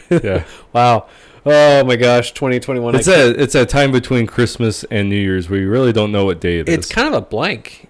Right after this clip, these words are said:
Speaker 1: You
Speaker 2: Yeah.
Speaker 1: just kinda, like, it, it feels like this, like, like this empty area.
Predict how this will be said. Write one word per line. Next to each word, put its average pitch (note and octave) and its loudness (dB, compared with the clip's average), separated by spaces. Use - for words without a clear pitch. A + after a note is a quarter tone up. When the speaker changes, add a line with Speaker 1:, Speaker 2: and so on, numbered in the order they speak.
Speaker 1:
You B2 -8
Speaker 2:
Yeah. F#2+ -10
Speaker 1:
just - -8
kinda, F3+ -2
like, A#2 -4
it, D#3+ -8
it F3+ 0
feels A3+ 2
like F#3 0
this, D3 -2
like, A2+ -6
like B2 -8
this A#2+ -8
empty B2+ -6
area. G#2 -4